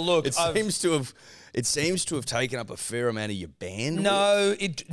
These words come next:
Speaker 2: you know what? Not as much as you'd think. Uh, but, like, I will sometimes have something on the background. I just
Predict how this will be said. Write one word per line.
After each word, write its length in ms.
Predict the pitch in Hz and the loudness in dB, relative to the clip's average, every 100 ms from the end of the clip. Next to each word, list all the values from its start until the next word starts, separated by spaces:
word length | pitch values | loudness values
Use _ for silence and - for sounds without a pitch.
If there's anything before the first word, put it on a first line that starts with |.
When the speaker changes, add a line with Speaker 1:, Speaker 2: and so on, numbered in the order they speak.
| 165 | -2
Speaker 2:
you 140 | 156 | 2
know 140 | 196 220 | 4 4
what? 180 | 180 151 | 4 2
Not 100 | 180 | 0
as 80 | |
much 180 | 185 160 | 2 0
as 140 | 147 123 | -2 -4
you'd 100 | 98 | -6
think. 520 | - 135 123 - - - | -6 -6 -6 -8 -10 -2
Uh, 400 | 120 117 113 110 | 0 2 2 0
but, 240 | 110 117 | -2 0
like, 320 | 120 113 107 - | 0 0 -4 -4
I 80 | 120 | -2
will 120 | 120 | -2
sometimes 400 | - 131 123 110 | -4 -4 -4 -2
have 120 | 113 107 | 0 0
something 280 | 113 - | -2 -4
on 100 | 135 | -6
the 80 | 104 | -8
background. 720 | 101 104 107 101 98 95 110 - _ _ _ _ _ _ _ | -6 -6 -6 -6 -8 -8 -12 -18 _ _ _ _ _ _ _
I 680 | 120 131 139 139 139 135 120 107 | 2 4 4 4 4 0 -4 -4
just 420 | 127 110 - | -2 -2 -4